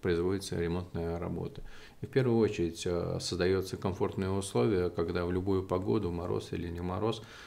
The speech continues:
э, система работает без перерывов, без аварий, да. То есть, если мы сравним с вами, э, девяностые годы, то у нас не было такого уровня комфортно, как на сего-, комфорта, как на сегодняшний день у нас с вами складывается. Поэтому мы с вами всегда должны сравнивать, да.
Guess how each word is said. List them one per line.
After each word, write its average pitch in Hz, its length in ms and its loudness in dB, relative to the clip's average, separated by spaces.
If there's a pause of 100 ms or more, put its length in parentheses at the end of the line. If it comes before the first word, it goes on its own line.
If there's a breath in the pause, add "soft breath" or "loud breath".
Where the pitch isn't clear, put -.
(200 loud breath)
э, 92 560 -2
система 98 500 2
работает 90 460 0
без 87 220 0
перерывов, 85 680 0 (180)
без 90 400 0
аварий, 85 480 4
да. 101 200 -2
То - 140 -8
есть, - 180 -12
если 98 320 -2
мы 95 100 -2
сравним 92 460 2
с - 100 -8
вами, 87 240 0 (500 loud breath)
э, 85 300 -2
девяностые 101 540 2
годы, 87 340 2
то 92 540 2 (500 loud breath)
у - 60 -4
нас - 240 2
не 113 100 6
было 95 240 6
такого 95 380 4
уровня 95 340 4
комфортно, 98 560 0
как - 260 0
на 90 80 0
сего-, - 180 -2 (100)
комфорта, 117 480 0
как - 280 -4
на - 80 -4
сегодняшний 92 440 0
день 92 160 0
у 90 120 0
нас 90 200 -2
с - 60 -6
вами 90 220 0
складывается. 82 640 0
Поэтому 95 400 0
мы 92 60 0
с - 100 -6
вами 98 240 0
всегда 98 420 0
должны 92 360 2
сравнивать, 87 680 2
да. - 220 -2